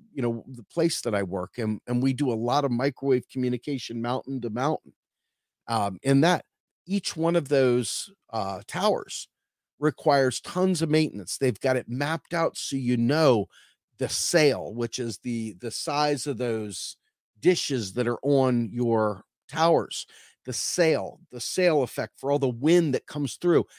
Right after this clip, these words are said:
You gotta know how much sail is there. You've gotta know how much weight you've got there. You've gotta understand,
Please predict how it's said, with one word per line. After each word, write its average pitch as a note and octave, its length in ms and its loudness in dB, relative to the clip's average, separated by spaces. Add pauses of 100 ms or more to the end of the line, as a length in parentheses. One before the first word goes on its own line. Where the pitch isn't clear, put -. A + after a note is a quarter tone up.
(260)
You E3 120 -10
gotta A3+ 220 0
know G3+ 140 2
how D#3+ 180 -4
much C#3 200 -4
sail D#3 520 2
is D3 160 0
there. D3 200 4
You've C3 260 0
gotta C3+ 220 0
know B2+ 240 6
how B2 160 -2
much B2 240 0
weight D3+ 280 4
you've D3+ 200 0
got D3+ 300 2
there. D3 240 2 (280)
You've D3+ 200 -2
gotta D#3 300 0
understand, D3 920 0